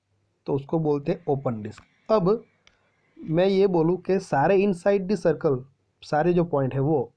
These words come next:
और ये सर्कल के ऊपर के भी, सर्कमफ्रेंस पे भी पॉइंट आएगा, तो उसको क्या बोलते हैं हम,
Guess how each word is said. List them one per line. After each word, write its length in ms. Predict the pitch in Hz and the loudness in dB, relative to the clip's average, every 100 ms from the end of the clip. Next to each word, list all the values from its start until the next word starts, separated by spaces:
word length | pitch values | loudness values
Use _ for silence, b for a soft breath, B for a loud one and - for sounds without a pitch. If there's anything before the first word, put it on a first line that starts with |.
| _ | _
और 240 | 190 202 226 | 2 2 2
ये 120 | 175 175 | -2 -2
सर्कल 420 | 165 143 185 185 | -2 -2 -2 0
के 80 | 185 | 0
ऊपर 280 | 170 185 | 0 -2
के 140 | 175 175 | 0 0
भी, 180 | 135 - _ _ _ _ _ _ _ _ _ _ _ _ _ | -2 -6 _ _ _ _ _ _ _ _ _ _ _ _ _
सर्कमफ्रेंस 680 | - 160 - 175 170 180 175 | -6 -4 0 -2 0 -2 -2
पे 160 | 180 | 0
भी 100 | 180 | 0
पॉइंट 280 | 175 147 127 | 0 -2 -4
आएगा, 260 | 117 110 120 | -6 -10 -10
तो 120 | - | -8
उसको 220 | 135 170 | -6 -4
क्या 140 | 170 185 | 0 0
बोलते 300 | 156 139 135 | 0 -2 -2
हैं 80 | |
हम, 120 | 151 | -2